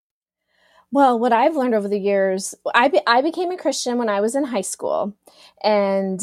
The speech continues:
um, I w-, actually went to the Moody Bible Institute. And I remember, I literally knew nothing hardly about the Bible. And it was like crash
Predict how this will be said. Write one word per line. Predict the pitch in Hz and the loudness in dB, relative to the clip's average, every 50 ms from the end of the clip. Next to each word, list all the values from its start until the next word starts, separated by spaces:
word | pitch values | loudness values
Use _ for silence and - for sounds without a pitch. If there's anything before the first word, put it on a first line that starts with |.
| 202 - | -6 -2
um, | - 208 202 196 190 185 185 180 180 - | 0 0 0 0 0 0 -2 -4 -4 -2
I | - 196 214 240 | 0 2 2 2
w-, | 254 214 - - | 2 0 -2 -2
actually | 226 247 247 - - 262 254 | -2 -2 -2 -4 -4 -2 0
went | 226 208 208 - | 0 -2 -2 -2
to | - 220 | -4 -4
the | 214 | -2
Moody | 208 208 214 202 196 | 0 0 0 0 2
Bible | 190 190 185 196 196 185 151 | 2 2 2 2 0 -2 -2
Institute. | 180 180 - - 180 - - 196 185 180 165 - - | -4 -6 -6 -8 -8 -6 -2 0 2 2 2 0 -2
And | 196 202 - | -4 -4 -2
I | - 196 214 226 | 2 4 4 4
remember, | 240 247 262 254 247 240 240 240 226 214 - - | 4 2 2 0 2 2 2 2 2 2 2 4
I | 220 233 254 | 4 4 4
literally | 254 254 254 269 277 285 269 269 269 254 247 | 4 4 6 6 6 8 8 8 8 6 6
knew | 233 233 233 226 | 6 4 4 4
nothing | 226 226 220 214 214 220 226 214 - 220 202 190 185 185 | 2 2 2 4 4 4 4 4 2 2 2 2 0 -4
hardly | 185 185 - 214 202 196 185 - 190 185 165 | -6 -2 2 2 2 2 2 0 -2 -2 0
about | 190 185 202 196 196 | 2 4 4 4 4
the | 208 185 | 2 2
Bible. | 196 185 196 185 180 185 185 | 4 4 4 4 2 2 2
And | 185 202 | 2 2
it | 214 - | 0 2
was | 226 226 208 | 4 2 4
like | 202 196 190 151 139 - | 4 4 2 2 2 -4
crash | - - - 262 262 262 269 277 285 359 - - | -8 -2 4 6 8 8 8 8 6 4 2 -2